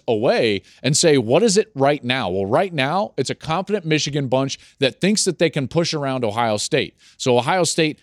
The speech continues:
has to answer the physicality of Michigan, and they need to do it early in this game. Stopping the run, running the football. If they can prove that early,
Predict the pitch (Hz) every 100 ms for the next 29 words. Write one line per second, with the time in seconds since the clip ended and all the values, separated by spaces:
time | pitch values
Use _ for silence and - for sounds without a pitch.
0 | _ - 185 - 202 160 151 139 147 104
1 | - 185 185 196 165 151 147 135 110 131
2 | 131 139 127 110 101 123 180 160 135 135
3 | 123 - 151 160 143 127 127 - 131 87
4 | 80 _ - - 202 277 190 160 143 143
5 | 139 139 _ 113 139 165 151 135 147 120
6 | 101 98 - 175 180 117 180 214 190 185
7 | - 156 175 208 240